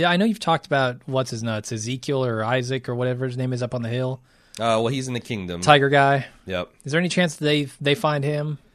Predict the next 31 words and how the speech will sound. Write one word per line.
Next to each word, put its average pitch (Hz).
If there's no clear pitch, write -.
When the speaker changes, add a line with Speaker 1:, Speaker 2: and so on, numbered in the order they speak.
Speaker 1:
while 139
they're 143
out 143
on 143
their 139
journeys? 147
Speaker 2:
So 175
we, 180
uh, 160
so 175
I'll, 165
I'll 180
talk 208
about 165
the 123
next 135
Speaker 1:
'Cause -
Speaker 2:
time 123
on. 87
Next 135
time 147
Speaker 1:
Okay. 139
Speaker 2:
on, 131
Jesus 117
says, 107
"Your 120
world's 113
about 98
to 92
get 82
bigger." -